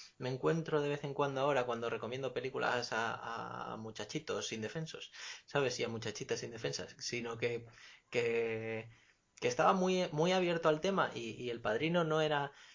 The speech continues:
cine, o sea, ni siquiera, no es que lo considerara cine clásico, como algo antiguo, como algo, sino, sino era algo como muy, ah,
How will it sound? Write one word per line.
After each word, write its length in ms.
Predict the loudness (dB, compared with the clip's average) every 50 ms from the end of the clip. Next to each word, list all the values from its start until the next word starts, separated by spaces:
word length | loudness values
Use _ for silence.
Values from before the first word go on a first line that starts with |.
| -20 _ _ -20 -20 -20
cine, 680 | -12 -6 -2 0 0 0 0 -2 -2 -4 -4 -6 -6 -6
o 40 |
sea, 120 | -6 -4 -4
ni 140 | -2 -2 -2
siquiera, 360 | -2 0 2 2 0 0 -2 -6
no 180 | -4 0 2
es 80 | 2 4
que 100 | 4 4
lo 100 | 6 8
considerara 460 | 6 8 8 8 8 8 8 6 4
cine 240 | 2 0 0 0 2
clásico, 500 | 4 2 2 2 0 0 2 2 2 2
como 160 | 0 -2 -2
algo 140 | -2 -2 -2
antiguo, 480 | -4 -6 -6 -4 0 2 2 2 2 2
como 160 | 0 0 2
algo, 380 | 2 4 4 4 2 0 -4 -16 -20 -20 -20 -20 -18 -18 -18 -20 -20 -14
sino, 480 | -8 -6 -4 -4 -2 -2 -4 -4 -6 -10
sino 300 | -10 -8 -6 -4 -4 -2
era 160 | 0 2 4 6
algo 200 | 6 6 6 6
como 180 | 4 2 0
muy, 580 | 2 2 2 2 2 0 -2 -4 -4 -6 -8 -10 -12 -16 -20 _ _ _ _ _ _ _ _ _ _ -12
ah, 640 | -8 -6 -4 -4 -4 -4 -6 -6 -6 -8 -8 -8